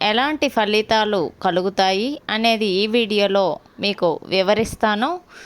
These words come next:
వీడియోని స్కిప్ చేయకుండా ఎండ్ వరకు చూడండి. అంతేకాదు,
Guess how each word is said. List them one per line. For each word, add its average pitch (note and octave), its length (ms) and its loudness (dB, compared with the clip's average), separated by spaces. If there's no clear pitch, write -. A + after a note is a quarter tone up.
వీడియోని B3 520 0
స్కిప్ - 340 -4
చేయకుండా G#3+ 460 2
ఎండ్ G3+ 220 0
వరకు G#3 240 0
చూడండి. G3+ 480 0
అంతేకాదు, B3 540 0